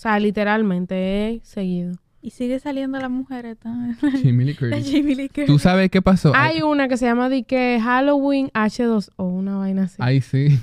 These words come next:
Speaker 2: ¿Sale la sirena o algo?
Speaker 3: Oh, no.
Speaker 1: Esa, esa yo no la he visto, en
Speaker 2: Weird.
Speaker 3: The
Speaker 1: verdad.
Speaker 3: Killer.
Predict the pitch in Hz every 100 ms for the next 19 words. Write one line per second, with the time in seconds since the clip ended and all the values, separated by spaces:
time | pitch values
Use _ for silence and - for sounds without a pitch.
0 | - 294 240 247 269 294 294 311 240 208
1 | 214 226 208 214 226 262 - 160 170 165
2 | 160 175 180 170 160 151 151 349 277 285
3 | 294 262 302 294 285 262 214 196 202 196
4 | 156 180 185 175 175 165 151 147